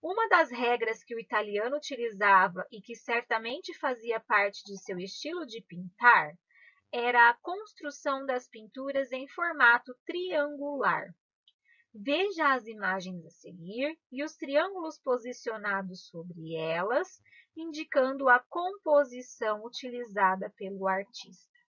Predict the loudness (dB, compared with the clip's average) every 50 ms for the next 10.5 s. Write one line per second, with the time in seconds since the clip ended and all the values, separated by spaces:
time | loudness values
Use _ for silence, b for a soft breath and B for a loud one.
0 | _ _ _ _ _ _ _ _ B B B B B B _ -2 0 0 0 -2
1 | 0 _ -2 0 0 -2 -2 -2 -4 -4 -6 -10 -8 -6 0 0 2 0 0 -2
2 | 0 2 4 6 6 4 4 0 -4 -4 -4 -4 -4 -4 -4 -2 -4 -4 -6 -4
3 | -6 -4 -2 -2 -2 -2 -4 -6 -6 -4 -4 -4 -4 -6 -8 -10 -10 -10 -12 -12
4 | -8 -6 -8 -8 -8 _ _ _ _ _ _ _ _ _ _ _ 2 4 4 4
5 | 4 2 2 2 0 -2 -6 -12 -10 -6 -6 -4 -2 0 -2 -2 -4 -6 -8 -6
6 | -6 -6 -6 -8 -8 -6 -6 -4 -6 -6 -10 -14 -10 -10 -6 -2 -2 -2 -4 -4
7 | -6 -8 -8 -8 _ _ _ _ b b b b b b _ -4 -2 -2 -2 -2
8 | _ -8 -8 -8 -8 -8 -4 -2 -2 -2 -2 -6 -8 -4 -2 -2 -2 -2 -4 -10
9 | -8 -8 -8 -6 -4 -6 -6 -6 -6 -8 -8 -6 -6 -6 -6 -6 -8 -10 -12 -16
10 | -18 -14 -12 -12 -8 -6 -6 -6 -6